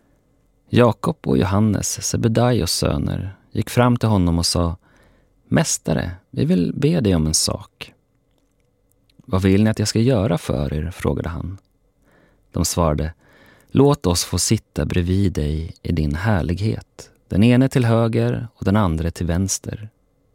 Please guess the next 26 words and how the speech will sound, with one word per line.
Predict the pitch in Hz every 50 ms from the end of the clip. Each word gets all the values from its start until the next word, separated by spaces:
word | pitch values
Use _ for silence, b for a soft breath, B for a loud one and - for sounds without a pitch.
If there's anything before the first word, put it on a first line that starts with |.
| _ b b b b b b b b b b b b b b b _ _
Jesus | - 110 95 87 82 - - - 95 92
sa, | - - - - 76 73 73 - - B B B B B B B B
"Ni | B - 110
vet | 107 127 135 143 131 - -
inte | 123 120 110 - - 107
vad | 110 117
ni | 117 117
ber | 107 95 127 135 135 123 104 87 -
om. | 69 82 92 98 98 - _ _
Kan | - - 113 113
ni | 135 156 143
dricka | 107 98 135 127 - - _ - 80
den | 76 82 85 85 85
bägare | 104 107 95 85 85 92 95 98
som | 95 - 95 92
jag | 90 98 107 110 107 98
dricker, | 85 - 78 - - _ _ - - - - - 90 - _ _ _ _ -
eller | - 98 107
döpas | 101 98 117 127 123 117 _ - 143 131 -
med | 107 107 104
det | 101 120 123 127
dop | 113 101 107 113 120 - - _ - -
som | - - 95 98
jag | 98 110 127 147 135 131
döps | - - - - - - - - -
med?" | 78 85 90 -